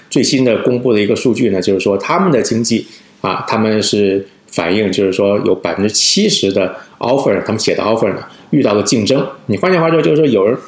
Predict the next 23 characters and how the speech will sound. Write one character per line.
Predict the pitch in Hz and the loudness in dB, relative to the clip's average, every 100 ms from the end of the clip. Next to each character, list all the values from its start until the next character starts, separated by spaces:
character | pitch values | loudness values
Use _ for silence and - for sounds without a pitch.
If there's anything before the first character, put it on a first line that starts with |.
| - - _ _ | -20 -20 _ _
卖 | - 143 | -2 0
房 | 113 101 | 0 0
子 | 123 | 0
的 | |
时 | 104 | 0
候， | 98 | -2
他 | 98 | -2
们 | 104 101 | -2 -2
带 | 101 92 | -2 -2
客 | - | -4
户 | 95 98 | -2 0
去 | 92 - | 0 -2
买 | 90 85 | -4 -4
房， | - 85 87 85 | -4 -4 -2 -4
然 | - | -4
后 | 101 90 - | -4 -4 -4
写 | - 92 | -4 -2
了 | 85 | 0
offer， | 110 120 113 - - - | 0 0 -2 -4 -12 -12
那 | - | -6
发 | - 117 | -2 0
现 | 131 | 0
呢， | 104 | -2